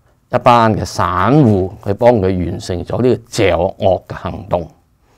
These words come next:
好啦，恒生指數喺二月份有個幾好嘅係表現，升咗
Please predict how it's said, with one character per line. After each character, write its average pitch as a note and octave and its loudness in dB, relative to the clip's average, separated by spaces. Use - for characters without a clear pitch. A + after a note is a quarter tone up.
好 A2 4
啦， C#3 6
恒 A2 0
生 D#3 6
指 D3+ 4
數 D3+ 4
喺 - 0
二 D3 4
月 B2 6
份 B2 6
有 A#2 4
個 A#2+ 6
幾 A#2+ 4
好 B2+ 2
嘅 B2 8
係 F#2+ 4
表 C#3+ 4
現， B2 6
升 D3+ 4
咗 B2 6